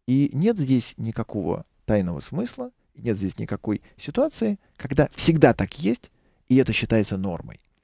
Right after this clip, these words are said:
Это просто ошибка людей. Эх, удивительная ошибка людей.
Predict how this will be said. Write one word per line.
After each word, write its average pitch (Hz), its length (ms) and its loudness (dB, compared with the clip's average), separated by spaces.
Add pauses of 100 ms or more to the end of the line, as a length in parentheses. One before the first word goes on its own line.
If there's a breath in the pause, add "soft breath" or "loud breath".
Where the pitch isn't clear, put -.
(400)
Это 117 160 -2
просто 202 280 -2
ошибка - 320 -2
людей. 240 300 -2 (1400 loud breath)
Эх, 151 160 2 (840 loud breath)
удивительная 185 720 -6
ошибка - 500 -14 (140)
людей. 82 480 -10